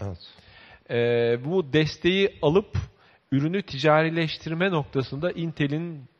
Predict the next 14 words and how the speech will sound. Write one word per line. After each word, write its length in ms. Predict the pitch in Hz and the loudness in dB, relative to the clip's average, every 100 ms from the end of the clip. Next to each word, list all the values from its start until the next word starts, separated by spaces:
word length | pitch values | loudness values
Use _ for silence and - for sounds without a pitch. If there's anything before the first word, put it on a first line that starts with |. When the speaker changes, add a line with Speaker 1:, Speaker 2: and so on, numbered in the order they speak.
| - | -4
Speaker 2:
desteğini 480 | 143 - 143 151 147 | -4 -2 -4 -2 2
de 60 | |
almış 320 | 127 110 104 107 | 2 2 -2 -6
oluyorsunuz. 560 | 101 98 - 101 131 | -4 -6 -8 -12 -8
Sadece 300 | 123 123 123 117 113 _ _ | -4 -2 -2 -6 -8 _ _
para 220 | - 120 143 | -2 0 0
desteğini 440 | 131 - 127 127 | -2 -4 -4 -2
almıyorsunuz. 800 | 117 127 131 113 107 120 160 - _ - - - - - | 2 0 0 -4 -6 -8 -10 -14 _ -20 -20 -20 -20 -10
E, 340 | 120 117 117 | -4 0 0
ciddi 300 | 120 - 190 | -4 -8 -8
teknolojik 540 | 151 139 147 151 160 147 | -6 -4 -2 -2 -2 -2
desteğini 420 | 131 - 135 139 | -2 -2 -2 2
de 40 | |
alıyorsunuz. 680 | 117 101 98 110 135 180 - | 0 0 -6 -6 -10 -12 -18